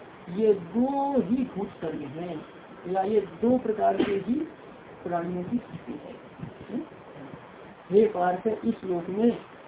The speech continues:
दैव और आसुर इन दो प्रकार वाली प्राणियों की सृष्टि है, या इन दो प्रकार वाले मनुष्यों की सृष्टि है, दैव और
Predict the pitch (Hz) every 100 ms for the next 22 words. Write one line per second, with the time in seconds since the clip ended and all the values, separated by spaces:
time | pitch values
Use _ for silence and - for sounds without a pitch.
0 | - - 165 190 226 240 214 196 175 180
1 | 254 185 - - - - 220 240 202 202
2 | 196 175 180 175 170 170 196 269 359 -
3 | - - - - - - 175 170 196 214
4 | 185 - 165 - 175 165 165 175 180 175
5 | 185 180 175 165 170 170 170 165 170 180
6 | 170 165 - 160 202 311 - - 160 -
7 | - 151 160 196 180 - - - - -
8 | - - - - 143 185 196 214 -